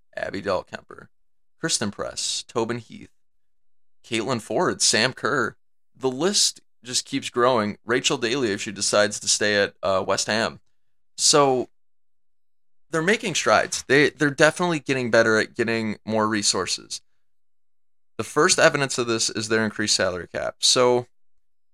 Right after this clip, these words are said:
since twenty nineteen, it's gone up about twenty percent. It used to be about four hundred and twenty, or, I'm sorry, four hundred fifty-ish thousand dollars.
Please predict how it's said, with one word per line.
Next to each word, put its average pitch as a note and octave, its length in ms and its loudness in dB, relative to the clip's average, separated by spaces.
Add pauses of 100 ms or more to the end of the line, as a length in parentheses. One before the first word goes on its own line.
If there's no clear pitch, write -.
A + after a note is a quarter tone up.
(600)
since - 300 0
twenty F#3+ 260 0
nineteen, D3+ 400 0
it's - 160 -4
gone A#2 360 2
up G#2+ 160 2
about G2+ 320 0
twenty A2 320 -2
percent. G2+ 540 -4 (420)
It A2+ 140 -2
used D3+ 220 0
to D3 60 -6
be D3 100 2
about B2+ 260 4
four D3+ 360 0
hundred C3 340 -4
and A2+ 120 -6
twenty, A#2 760 -4
or, G#2+ 260 -6
I'm G#2 160 -8
sorry, D#2 280 -4
four D3 360 -4
hundred D#3 320 -2
fifty-ish - 760 -4
thousand C3+ 380 2
dollars. C3 560 2